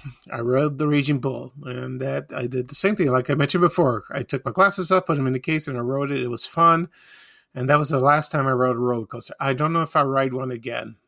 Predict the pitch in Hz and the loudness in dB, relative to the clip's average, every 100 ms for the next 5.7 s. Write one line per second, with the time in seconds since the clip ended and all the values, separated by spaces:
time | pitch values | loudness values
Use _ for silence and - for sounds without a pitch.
0 | _ _ - 131 - - - _ _ _ | _ _ -14 -8 -6 -6 -10 _ _ _
1 | _ 127 - 123 127 113 151 214 233 233 | _ -10 -4 -2 -2 2 4 4 2 -4
2 | 202 - _ _ _ _ _ _ - - | -6 -12 _ _ _ _ _ _ -20 -12
3 | 113 113 117 131 151 156 - 156 156 156 | -4 -4 0 4 6 4 2 -2 -2 -2
4 | 160 143 123 - 135 123 120 120 120 - | -4 -10 -16 -16 -10 -8 -6 -6 -6 -4
5 | - 117 113 113 113 - - | -2 -2 -4 -6 -8 -10 -12